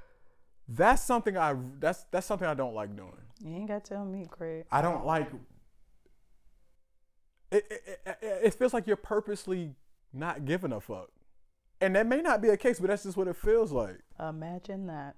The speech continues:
Speaker 2: Imagine how we feel. <laughs> I'm sorry.
Speaker 1: Hey, you know,
Speaker 2: I'm sorry.
Speaker 1: Eighty percent petty just went up to ninety.
Speaker 2: <laughs> I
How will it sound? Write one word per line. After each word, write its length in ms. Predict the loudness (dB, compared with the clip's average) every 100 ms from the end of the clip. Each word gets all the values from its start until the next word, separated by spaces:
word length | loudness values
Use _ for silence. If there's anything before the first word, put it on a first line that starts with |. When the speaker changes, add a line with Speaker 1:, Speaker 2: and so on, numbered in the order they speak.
| -20 -20 _ -20 -16 0 6
Speaker 2:
Imagine 420 | 10 10 10 10
how 160 | 12 12
we 180 | 8
feel. 400 | 8 8 8 6 -4 -16 -14 -4
<laughs> 20 | -2 6 4 6 4 4 6 8 8 8 10 10 8 8 8 6 6 8 8 6 6 8 8 2 6 6 6 2 -12 -16 -20 -8 4
I'm 200 | 6 6 4 -18 6 8 8 6 2 2 2 8
sorry. 320 | 10 10 8
Speaker 1:
Hey, 80 | -4 -6
you 60 | -10
know, 80 | 0
Speaker 2:
I'm 140 | 0 2
sorry. 380 | 8 8 8 4 2 -8 -14 -12 -8
Speaker 1:
Eighty 180 | -8
percent 340 | -8 -10 -12 -8
petty 260 | -6 -6 -6
just 140 | -8
went 140 | -8
up 80 | -8
to 100 | -8
ninety. 400 | -8 -6 -8 -8 2
Speaker 2:
<laughs> 100 | 8
I 1500 | 8 8 2 6 12 12 12 12 12 10 10 8 8 8